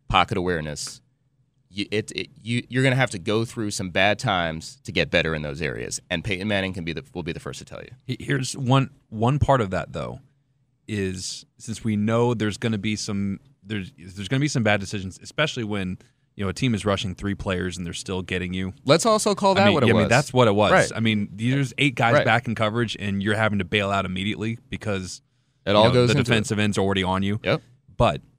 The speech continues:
Speaker 2: I wanna see Kyle execute in ways where it's not a matter of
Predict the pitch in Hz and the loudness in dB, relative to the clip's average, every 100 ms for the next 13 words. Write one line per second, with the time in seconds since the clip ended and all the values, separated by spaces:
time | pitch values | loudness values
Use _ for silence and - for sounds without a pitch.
0 | _ _ _ _ _ _ _ - 110 127 | _ _ _ _ _ _ _ -4 2 2
1 | 120 120 110 - 113 101 - 104 95 92 | 2 0 -2 -2 -4 -4 -4 0 0 0
2 | 92 - - 110 - 101 - 98 85 - | -6 -10 -6 -6 -6 -10 -8 -8 -8 -10
3 | _ _ _ - 104 95 101 98 95 - | _ _ _ -12 -8 -4 -2 -2 -4 -6
4 | 92 90 - 104 104 104 98 98 92 85 | -8 -8 -6 -2 0 0 0 0 -2 -2
5 | 76 - 78 71 69 - | -6 -6 -6 -6 -12 -20